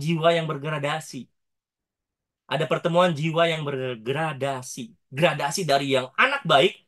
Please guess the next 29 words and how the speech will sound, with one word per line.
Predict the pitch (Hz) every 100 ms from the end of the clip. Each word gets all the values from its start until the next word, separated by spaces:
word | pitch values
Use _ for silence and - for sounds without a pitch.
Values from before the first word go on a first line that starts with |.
| _
sampai | - 160 170
anak | 147 147 139
yang | 139 123
tidak | 127 113
baik. | 110 107 _ _ _ -
Dia | 156 247
bisa | 220 -
memerankan | 214 214 214 214 220 208
menjadi | 190 214 - 311
anak | 302 202
baik | 185 180 - _ _
sehingga | - 147 143 170
menj-, | 131 117 -
bahkan | 123 123 170 165
memerankan | 139 120 147 127
anak | 120
yang | 117
tidak | 113 104 98
baik. | 87 - _ 131
Nah, | 135 98 -
ayah | 185 214
bunda | 214 190
ini | 233
ada | 185
fenomena | 180 160 151 135 110
nih. | 95 120
Beberapa | 123 127 147
kan | 165
beberapa | 127 120 120